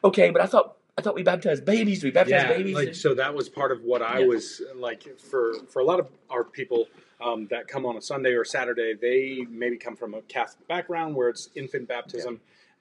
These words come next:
Speaker 2: I mean, even just across different
Speaker 1: Yeah.
Speaker 2: churches, you have so many different, you infant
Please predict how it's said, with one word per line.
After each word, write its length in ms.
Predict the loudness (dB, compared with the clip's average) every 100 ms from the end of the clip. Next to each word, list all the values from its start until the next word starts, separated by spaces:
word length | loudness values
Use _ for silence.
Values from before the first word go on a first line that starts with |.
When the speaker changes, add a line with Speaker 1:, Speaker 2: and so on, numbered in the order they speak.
| -16 -4
Speaker 2:
I 60 |
mean, 240 | -2 -2 -4
even 300 | 0 0 2
just 180 | -4 -6
across 400 | -4 -2 -2 -8 _
different 300 | -8 -2 2
Speaker 1:
Yeah. 80 | 2
Speaker 2:
churches, 220 | 2 -2
you 100 | -4
have 160 | -4
so 260 | -8 -2 -2
many 200 | 0 -4
different, 380 | -6 -8 -12 -12 _ _ _
you 360 | -6 -6 -8 -18 _ _ -6
infant 480 | -6 -6 -8 -10